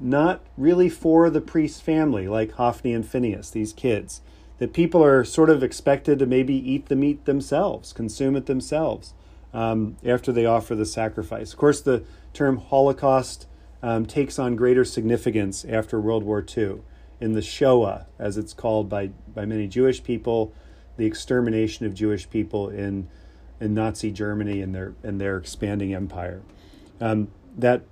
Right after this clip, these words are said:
that whole burnt offering idea was given as a way of describing what happened to the Jewish people, harking back to these days of, of animal sacrifice. Um,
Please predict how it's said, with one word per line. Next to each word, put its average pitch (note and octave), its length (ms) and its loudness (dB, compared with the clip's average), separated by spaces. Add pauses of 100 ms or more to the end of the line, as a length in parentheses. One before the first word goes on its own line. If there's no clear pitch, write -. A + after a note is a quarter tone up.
that A2+ 140 0
whole D3 300 6
burnt A#2+ 280 0
offering A2 440 0
idea G2+ 400 2
was F#2+ 340 -4
given D3 360 4
as G2+ 180 -6
a G#2+ 80 -2
way A2+ 240 2
of G2 180 -2 (280)
describing A2+ 680 0
what A2 160 0
happened G2 540 -4 (240)
to - 100 -12
the G2+ 100 -8
Jewish G2 360 -4
people, G#2+ 460 -10 (300)
harking B2+ 400 2
back G#2+ 300 0
to G#2+ 100 -10
these G2 240 -6
days G#2 440 0
of, F#2 140 -6 (120)
of G2+ 200 -10
animal G2+ 340 -8
sacrifice. F#2+ 840 -12 (500)
Um, G#2 380 -2